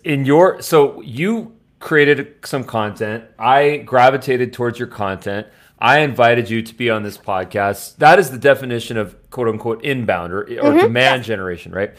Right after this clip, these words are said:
Speaker 2: Mm-hmm.
Speaker 1: And, and I love that model, and it's, and it's so powerful. And now, of course, you and I have a relationship, and we can promote you, we can promote us. It's so, it's such a healthy thing. There's a lot of people that I think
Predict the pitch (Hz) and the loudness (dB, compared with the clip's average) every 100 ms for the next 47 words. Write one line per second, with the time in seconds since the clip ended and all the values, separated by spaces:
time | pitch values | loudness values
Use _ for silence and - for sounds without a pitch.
0 | - 233 277 - 175 175 160 160 196 160 | -10 -8 -8 -8 -8 -2 2 4 6 6
1 | 117 110 101 104 110 113 - - 113 110 | 2 0 0 -2 -6 -6 -10 -10 -8 -2
2 | 139 113 - 113 104 - 69 - 120 120 | -2 -2 2 4 4 2 -8 -6 -4 2
3 | 123 123 120 - - 131 117 113 - 113 | 6 6 6 2 -4 -2 -2 -2 -12 -6
4 | 120 110 90 87 107 143 143 131 - 120 | -4 -2 -4 -6 0 0 0 -10 -4 -2
5 | 113 - 95 92 113 110 95 85 - 113 | -2 -6 -12 -12 -12 -10 -12 -14 -10 -2
6 | 143 127 127 123 117 - _ - 110 110 | -2 -2 -2 -2 -4 -10 _ -14 -10 -10
7 | - 92 90 - 151 143 131 - - _ | -10 -6 -4 4 6 8 6 -2 -18 _
8 | _ - _ 151 131 - 190 175 143 - | _ -20 _ -4 -2 4 4 4 0 -6
9 | 185 113 120 123 120 113 113 95 - _ | -6 -4 -2 -2 -4 -6 -6 -6 -10 _
10 | _ _ _ - 170 175 170 156 202 240 | _ _ _ 4 4 6 4 6 6 2
11 | - 165 151 139 117 107 - _ 117 113 | -4 -6 -2 0 0 0 -6 _ -4 -2
12 | 135 113 | -4 -8